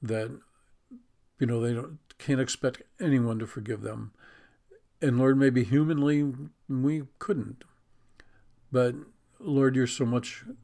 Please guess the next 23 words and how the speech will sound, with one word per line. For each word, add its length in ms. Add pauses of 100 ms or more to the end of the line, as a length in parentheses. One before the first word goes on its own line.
above 360
us, 340 (880)
and 480
you 160
will 140
forgive 320
any 180
sin, 520
no 120
matter 260
what 180
it 60
may 200
be. 300 (920)
And 120
so, 160
Lord, 260
if 100
there's 200
someone 280
that 160 (220)
needs 560
t-, 200